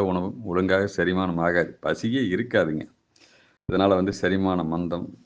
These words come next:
ஆ, அஜீரணம், வாயு தேக்கம், ஆ, அமிலத்தன்மை, ரத்தத்துல வந்து அமிலத்தன்மை மிகுந்து விடுதல். இப்ப ரத்தத்துல பி ஹெச் வேல்யூ எல்லாம் சொல்றாங்களே, ரத்தத்தின் அமில காரத்தன்மையிலெல்லாம் அளவிடு-, அளவிடுவதற்காக பி ஹெச் வேல்யூ அப்படின்னு சொல்லுவாங்க இல்லையா,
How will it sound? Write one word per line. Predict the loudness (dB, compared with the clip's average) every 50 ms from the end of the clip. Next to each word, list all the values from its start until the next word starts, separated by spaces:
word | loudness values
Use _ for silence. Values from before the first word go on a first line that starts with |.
| _ _ _ _ _ _ _ _ _ _ _ _ _ _ _ _ _ -12
ஆ, | -6 -4 -2 0 0 0 -2 0 0
அஜீரணம், | 0 -2 0 2 4 4 4 4 0 -2 -4 -6 -10 -14 -18 _ -14 -10
வாயு | -4 0 2 4 4 4 4 0 -2 -6 -10 -16 _ _
தேக்கம், | -4 -2 -2 -2 -4 -6 -8 -8 -8 -10 -12 -18 _ _ _ _ _ _ _ _ _ _ _ _ _ _ _ -8
ஆ, | -4 -2 -2 0 0 0 0 0 0 0
அமிலத்தன்மை, | 0 2 4 4 4 4 2 0 -2 -2 -2 -4 -6 -4
ரத்தத்துல | -2 -2 -2 0 0 0 0 0 0 0
வந்து | 0 0 0 0 2 2 2
அமிலத்தன்மை | 0 0 -2 -2 -2 -2 -2 -4 -4 -2 -4 -4 -2
மிகுந்து | -2 -2 0 0 0 0 0 -2
விடுதல். | -2 -2 -2 -4 -4 -6 -10 -16 -20 -20
இப்ப | -16 -8 -4 -2 0 0 0 0 0 0 -2 -2 -2 -4 -6 -8 -10 -6
ரத்தத்துல | -2 -2 -2 -2 -4 -4 -6 -6 -6
பி | -2 0 0 2
ஹெச் | 2 0 0 -2 -2
வேல்யூ | -2 0 0 0
எல்லாம் | 0 -2 -2 -4 -6
சொல்றாங்களே, | -6 -6 -4 -4 -4 -4 -6 -8 -12 -18 _ _ _ _ _ -6
ரத்தத்தின் | -2 -2 -2 0 -2 -4 -2 -2 -2 -2 -2
அமில | 0 0 0 0 0
காரத்தன்மையிலெல்லாம் | 0 0 0 0 0 0 -2 -4 -4 -4 -2 -2 -2 -2 -2 -2 -2 -2 -2
அளவிடு-, | -4 -4 -4 -4 -6 -6 -6 -4 0
அளவிடுவதற்காக | 2 2 4 4 2 2 0 0 -2 -4 -4 -6 -8 -6 -6 -8
பி | -6 -4 -2 0
ஹெச் | 0 0 -2 -2 -2
வேல்யூ | -2 -2 0 -2 -4
அப்படின்னு | -6 -8 -12 -14 -12
சொல்லுவாங்க | -8 -8 -6 -6 -6 -6
இல்லையா, | -6 -6 -6